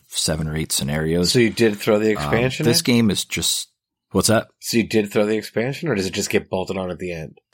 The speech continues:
Speaker 1: So you can play through the base game. You can throw the expansion Pirates into the base game if you want, but you
Speaker 2: Okay.
Speaker 1: play through the base game,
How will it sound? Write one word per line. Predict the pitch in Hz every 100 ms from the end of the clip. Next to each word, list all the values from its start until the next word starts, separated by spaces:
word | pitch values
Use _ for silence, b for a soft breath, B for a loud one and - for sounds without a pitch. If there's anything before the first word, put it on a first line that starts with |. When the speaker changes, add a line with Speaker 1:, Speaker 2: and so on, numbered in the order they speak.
| _
Speaker 1:
So | - 110
you | 104 123
can | 135 123
play | - 113 117
through | 107 - 113 110
the | 95
base | 85 85 85 -
game. | - 76 69 64 78 - B _
You | 90 92
can | 98
throw | 87 110 110
the | 113
expansion | 98 - 107 95 90
Pirates | 87 - 90 85 -
into | 73 71
the | 71
base | 71 71
game | 71 67
if | 69 -
you | 73
want, | 71 -
but | -
you | 71 95
Speaker 2:
Okay. | 90
Speaker 1:
play | 101
through | 92 107
the | 92
base | 82 80 78 -
game, | 67 64 62